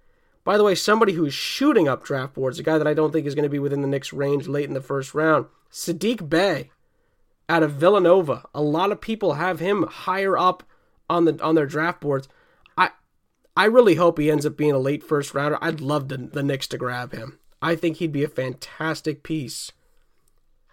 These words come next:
for the Knicks to add. Now, a lot of people like this is a scenario as well, are asking about this scenario. What if you take somebody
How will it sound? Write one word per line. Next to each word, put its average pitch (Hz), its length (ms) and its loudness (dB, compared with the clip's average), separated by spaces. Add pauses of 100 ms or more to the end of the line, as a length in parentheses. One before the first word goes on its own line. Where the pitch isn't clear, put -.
(100)
for - 180 0
the 143 100 -2
Knicks 147 300 -2
to - 140 -10
add. 123 260 -10 (1160)
Now, 170 140 0
a - 20 4
lot 233 140 4
of 277 80 -2
people 262 260 0
like 214 380 0 (120)
this 214 360 0
is 185 40 -8
a 170 60 -2
scenario 165 540 4
as 143 120 -4
well, 160 180 4
are 147 60 4
asking 165 260 -2
about 151 200 0
this 214 160 -2
scenario. 127 300 -4 (340)
What 233 220 6
if 330 160 -2
you 269 100 -4
take 208 320 -2
somebody 151 720 -2